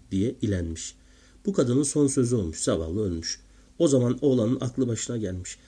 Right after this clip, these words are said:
"Şimdiye kadar anamın hiçbir sözünü dinlemedim. Hiç olmazsa zavallı anacığımın son sözünü yerine getireyim de ruhu şad olsun." diyerek sürüm sürüm sürünmek için gazeteci olmuş. Bu anlattıklarım yirmi yıl öncesi. O zamanın gazetecileri gerçekten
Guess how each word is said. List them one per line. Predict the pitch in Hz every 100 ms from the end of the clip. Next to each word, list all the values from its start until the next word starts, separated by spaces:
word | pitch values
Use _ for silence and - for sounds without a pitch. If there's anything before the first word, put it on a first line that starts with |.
| -
"Şimdiye | - 202 165 139
kadar | 127 113 107
anamın | 131 123 101
hiçbir | 123 175 127
sözünü | - 104 107 104
dinlemedim. | 101 104 98 90 90
Hiç | 196 -
olmazsa | 139 120 117 117
zavallı | 117 151 117 117
anacığımın | 110 101 110 113
son | 113 - 147
sözünü | 135 113 113 127
yerine | 117 113 110
getireyim | 98 98 123 147
de | 117 95 - - -
ruhu | 160 139
şad | 127 143 127
olsun." | 98 90 - 92 - _ -
diyerek | 123 120 82 139 - - -
sürüm | - 160 151 104
sürüm | 107 98
sürünmek | 95 135 135 113 101
için | 92 143
gazeteci | 131 98 92 85 85
olmuş. | 80 - - - _ _ _ - -
Bu | 156
anlattıklarım | 156 110 95 98 - 110 110
yirmi | 143 107 95
yıl | 107
öncesi. | 104 98 92 - 90 -
O | 143
zamanın | 143 127 90
gazetecileri | 98 123 123 98 90 87
gerçekten | 107 113 92 - 101